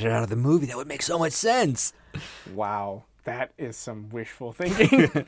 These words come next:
Speaker 1: <laughs> Yeah.
Speaker 2: Was that your fourth or fifth time reading the book? <laughs>
Speaker 1: I don't have to answer that.
Speaker 2: Okay.
Speaker 1: Yeah.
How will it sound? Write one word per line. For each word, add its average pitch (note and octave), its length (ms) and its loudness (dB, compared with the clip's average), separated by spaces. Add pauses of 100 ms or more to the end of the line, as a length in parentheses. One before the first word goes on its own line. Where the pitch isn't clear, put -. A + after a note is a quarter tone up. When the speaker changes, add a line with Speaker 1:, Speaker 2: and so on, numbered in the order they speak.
(380)
Speaker 1:
<laughs> - 720 -16
Yeah. F#2 540 -2 (1120)
Speaker 2:
Was C3 160 -6
that D#3+ 200 8
your D3 260 0 (160)
fourth D3 260 -2
or C3 100 -4
fifth - 320 -10
time D3+ 240 0
reading D3+ 280 0
the D3 60 -2
book? E3+ 400 2 (220)
<laughs> - 160 -12
Speaker 1:
I B2 60 0
don't D#3+ 180 0
have C#3+ 200 0
to G2 80 -4
answer G#2 260 -6
that. A#1+ 220 -8 (560)
Speaker 2:
Okay. B2 220 -8 (180)
Speaker 1:
Yeah. G#2 240 -2